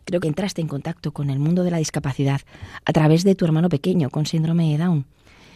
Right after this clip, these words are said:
¿En qué te influyó esa relación para en-, enfocar tu vida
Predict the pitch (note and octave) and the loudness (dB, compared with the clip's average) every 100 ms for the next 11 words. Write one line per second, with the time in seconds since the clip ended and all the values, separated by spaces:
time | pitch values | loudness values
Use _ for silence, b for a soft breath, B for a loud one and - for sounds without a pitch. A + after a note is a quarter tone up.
0 | B B F#3+ - A#3+ D4 A#3 G3+ G3 F#3+ | B B -4 0 2 2 4 2 4 2
1 | F3+ F3+ F3 D#3 - E3 D#3+ D#3+ D#3 D3+ | 2 -2 -2 -2 0 0 0 0 0 0
2 | D#3 - E3 D3+ C#3+ - G3 F3 D#3+ D#3+ | -2 -2 -2 -2 -4 -2 -2 -2 -2 0
3 | D#3+ C#3 | 0 -2